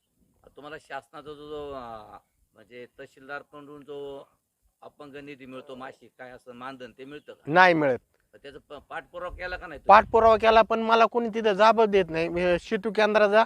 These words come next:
Speaker 2: इकडं तहसीलदारात जा आणि परत, अ, ग्रामपंचायत जा असं सांगतात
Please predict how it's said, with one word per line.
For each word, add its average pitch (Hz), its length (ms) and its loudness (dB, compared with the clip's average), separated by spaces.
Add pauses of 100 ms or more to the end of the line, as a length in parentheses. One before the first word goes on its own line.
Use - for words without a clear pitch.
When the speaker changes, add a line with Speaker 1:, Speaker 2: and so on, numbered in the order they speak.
(120)
Speaker 2:
इकडं 190 340 -6
तहसीलदारात 190 560 4
जा 196 240 2 (360)
आणि 170 180 -2
परत, 196 320 0
अ, 196 300 6
ग्रामपंचायत 196 600 4
जा 170 160 2
असं 220 220 2
सांगतात 165 420 -2